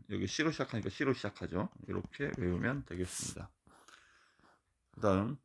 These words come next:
삼각함수의 덧셈 정리인데, 지금 삼각함수의 덧셈 정리는 좀 얘도 이제 식이 외워져 있어야 돼요. 그래서 삼각함수 덧셈 정리는 사인 알파 플러스 베타는 사인 알파 곱하기 코사인 알파, 그 다음에 코사인 알파, 사인 알파인데,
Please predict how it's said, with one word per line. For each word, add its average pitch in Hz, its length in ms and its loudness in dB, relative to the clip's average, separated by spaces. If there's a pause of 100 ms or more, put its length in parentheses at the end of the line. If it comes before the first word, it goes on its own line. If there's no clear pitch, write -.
(920)
삼각함수의 151 520 2 (120)
덧셈 135 360 2
정리인데, 101 800 4
지금 95 160 -2
삼각함수의 143 380 0
덧셈 110 360 2
정리는 107 400 4
좀 101 200 -2
얘도 101 400 6 (580)
이제 92 260 6
식이 139 300 4
외워져 107 400 12
있어야 95 380 4
돼요. 90 280 2
그래서 92 180 -2
삼각함수 131 440 0
덧셈 107 300 2
정리는 101 520 4 (480)
사인 123 260 6
알파 101 440 8
플러스 123 460 6
베타는 104 560 6
사인 117 380 6
알파 101 540 6
곱하기 98 600 4
코사인 120 500 4
알파, 123 560 4
그 92 100 -2
다음에 95 220 4
코사인 123 460 6
알파, 123 460 4
사인 131 280 6
알파인데, 98 580 6